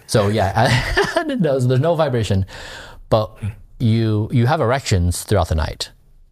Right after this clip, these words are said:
Speaker 2: Yeah.
Speaker 1: And when you become erect,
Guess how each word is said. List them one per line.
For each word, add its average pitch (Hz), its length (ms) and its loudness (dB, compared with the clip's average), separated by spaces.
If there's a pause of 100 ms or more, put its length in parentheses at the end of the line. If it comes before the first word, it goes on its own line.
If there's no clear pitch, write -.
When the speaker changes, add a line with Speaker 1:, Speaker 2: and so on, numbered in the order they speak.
(260)
Speaker 2:
Yeah. 101 220 -8 (580)
Speaker 1:
And 92 400 2 (160)
when 104 280 2
you 98 200 2
become 92 260 0
erect, 113 380 0